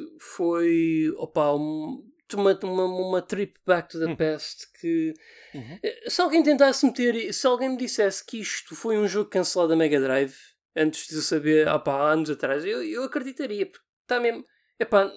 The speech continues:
Speaker 1: não sei mais dizer, cinco estrelas, sinceramente.
Speaker 2: Muito bem. Pedro, se me dissessem que uma reedição não licenciada de um jogo de Sonic na Game, da Game Gear seria um dos pontuados hoje por nós, eu não acreditaria,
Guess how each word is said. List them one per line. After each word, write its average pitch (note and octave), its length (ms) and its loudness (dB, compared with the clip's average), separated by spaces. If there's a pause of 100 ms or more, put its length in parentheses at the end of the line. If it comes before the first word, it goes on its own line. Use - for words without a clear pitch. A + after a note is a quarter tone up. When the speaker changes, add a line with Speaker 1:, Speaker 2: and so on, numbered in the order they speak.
Speaker 1:
não A3+ 180 -6
sei G3 160 -2
mais E3+ 220 -2
dizer, C#3 200 -4
cinco B3+ 220 -2
estrelas, B2+ 420 -6
sinceramente. C3 840 -8
Speaker 2:
Muito F#3+ 180 -6
bem. E3 160 2 (560)
Pedro, A3 260 8
se - 120 -2
me A3+ 80 0
dissessem G#3 520 0
que G3 520 -2
uma F3+ 600 -2
reedição F#3 920 0
não F#3+ 240 4
licenciada E3+ 720 0
de D3 80 -6
um E3 80 0
jogo D#3 340 -4
de - 60 -14
Sonic E3 380 0
na D#3 100 -2
Game, D3+ 340 -6
da D3+ 120 0
Game D#3 220 -4
Gear C#3 280 -8
seria D#3+ 340 -6
um E3+ 80 -4
dos D#3 140 -12
pontuados D#3 880 2
hoje D3+ 260 -6
por C3+ 160 -12
nós, C#3 300 -4 (320)
eu D#3 100 2
não F3 120 4
acreditaria, E3 600 -2